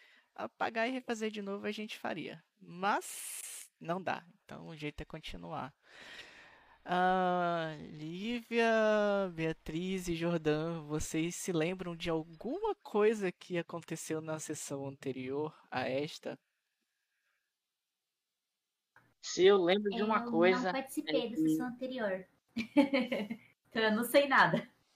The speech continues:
Speaker 1: Não, a que tu não participou deu errado. A gente gravou as coisas e não saiu áudio de ninguém.
Speaker 3: Eita!
Speaker 1: Foi. Então tu participou, porque foi uma sessão anterior an-,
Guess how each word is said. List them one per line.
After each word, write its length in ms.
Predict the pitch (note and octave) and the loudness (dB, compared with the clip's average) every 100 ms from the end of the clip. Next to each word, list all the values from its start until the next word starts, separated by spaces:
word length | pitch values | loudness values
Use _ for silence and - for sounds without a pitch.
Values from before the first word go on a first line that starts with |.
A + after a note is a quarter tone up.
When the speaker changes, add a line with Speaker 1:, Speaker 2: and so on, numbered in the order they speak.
| _ - | _ 2
Speaker 1:
Não, 200 | G#3 A3+ | 4 8
a 80 | F3+ | 6
que 80 | - | 6
tu 80 | A3+ | 6
não 140 | C#4+ | 8
participou 560 | C#4 B3+ - - A#3 A3+ | 10 8 8 6 8 10
deu 160 | A3 B3 | 10 8
errado. 400 | B3 F#3+ F3+ D#3+ | 10 12 12 8
A 60 | |
gente 300 | D3+ E3+ - | 2 -2 -4
gravou 540 | F3 E3+ E3 D#3 D#3 F#3 | 2 4 4 2 2 2
as 160 | G3 | 2
coisas 540 | - F3+ F3 F#3 F3+ F#3 | 0 4 4 4 0 0
e 60 | |
não 120 | F3+ | -4
saiu 400 | F#3 - F#3 F#3 F3 | 0 4 6 8 8
áudio 380 | E3 E3+ E3+ | 8 6 0
de 160 | E3+ E3 | -2 -4
ninguém. 500 | D#3+ E3+ D#3+ C3+ A#2+ - _ _ _ _ _ _ _ _ _ _ _ _ _ | -6 -4 0 0 -2 -12 _ _ _ _ _ _ _ _ _ _ _ _ _
Speaker 3:
Eita! 680 | B3+ D4+ C4 - - D#3+ E3 - - _ D#4+ - | 0 2 0 -4 -4 -4 -4 -10 -20 _ 2 4
Speaker 1:
Foi. 320 | D3 A2+ - A#3+ - - _ _ _ _ _ _ _ | 2 2 0 -6 -12 -16 _ _ _ _ _ _ _
Então 300 | D3 - C#3 | -10 -6 -6
tu 120 | - - | -6 2
participou, 640 | E3 E3 - G#3 - D3+ | 2 2 0 -2 0 -2
porque 200 | - - | -2 -10
foi 120 | D3 | -4
uma 100 | D3 | -4
sessão 340 | D3 D3+ - C#3+ | -2 -4 -4 -4
anterior 840 | - F#3+ - F#3 E3 D3+ E3+ G3 - _ _ _ | -4 -2 2 2 2 2 0 -2 -10 _ _ _
an-, 160 | - | -8